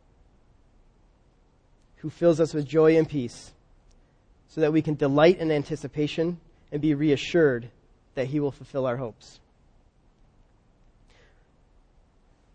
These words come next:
<clears throat> We serve a God who sent us Christ,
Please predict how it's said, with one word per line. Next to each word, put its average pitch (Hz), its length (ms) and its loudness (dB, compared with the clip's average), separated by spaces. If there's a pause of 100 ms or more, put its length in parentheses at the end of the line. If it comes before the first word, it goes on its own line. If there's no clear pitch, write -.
(500)
<clears throat> - 60 -6 (1700)
We 170 100 0
serve 175 180 2
a 160 80 6
God 156 320 6
who 156 420 2 (1600)
sent 160 300 -4
us 151 140 -2
Christ, 151 500 -4